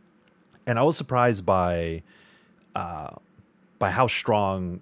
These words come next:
its storytelling still was. And I think, you know, in retrospect, I think that was, that was never a complaint of the game. Rather, th-, it was, in twenty ten, it was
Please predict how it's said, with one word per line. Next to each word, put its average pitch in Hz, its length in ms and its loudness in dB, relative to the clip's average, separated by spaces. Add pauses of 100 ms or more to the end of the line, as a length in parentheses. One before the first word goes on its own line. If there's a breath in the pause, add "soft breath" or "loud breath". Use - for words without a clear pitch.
its 87 160 -4
storytelling 101 540 0
still - 200 -8
was. 95 300 -2
And 101 80 -8
I 107 40 -6
think, - 220 -6 (340)
you 139 120 -2
know, 117 80 2
in 113 160 -4
retrospect, 98 640 -2 (120)
I 101 60 -10
think 101 200 -10
that 98 160 -2
was, 90 220 -8 (100)
that 123 260 0
was 123 140 -2
never 113 400 0
a 104 100 -2
complaint 95 420 -10
of - 120 -14
the 87 80 -10
game. 85 400 -6
Rather, 87 300 -4
th-, 76 140 -12
it 87 40 -10
was, 82 280 -12 (300 loud breath)
in 104 80 -10
twenty 113 240 -2
ten, 101 260 -4
it 87 60 -6
was 85 240 -8